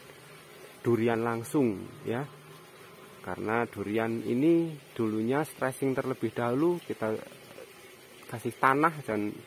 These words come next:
ini sudah kelihatan ya akarnya ya,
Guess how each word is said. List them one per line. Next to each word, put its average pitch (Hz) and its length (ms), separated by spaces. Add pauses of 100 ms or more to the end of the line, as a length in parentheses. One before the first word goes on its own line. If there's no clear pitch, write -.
(840)
ini 139 160
sudah 117 320 (480)
kelihatan 123 560
ya 151 40 (360)
akarnya 120 560
ya, - 20